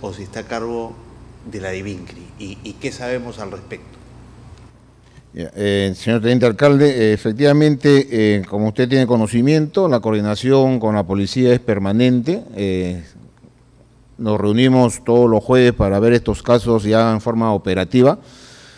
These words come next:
Speaker 2: Y efectivamente todos los casos, el mapeo, el mapeo de los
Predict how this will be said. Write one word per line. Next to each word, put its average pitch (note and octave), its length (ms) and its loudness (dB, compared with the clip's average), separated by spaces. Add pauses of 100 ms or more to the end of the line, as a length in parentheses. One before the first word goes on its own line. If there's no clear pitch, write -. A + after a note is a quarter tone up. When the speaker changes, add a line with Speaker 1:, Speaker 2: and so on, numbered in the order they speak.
(520)
Speaker 2:
Y G#2 140 2
efectivamente C#3 640 4
todos D3+ 260 4
los C#3+ 140 4
casos, D3+ 560 4
el A2+ 140 2
mapeo, A2 680 6 (160)
el G2+ 140 -4
mapeo B2 580 6
de G#2 140 6
los G2 160 2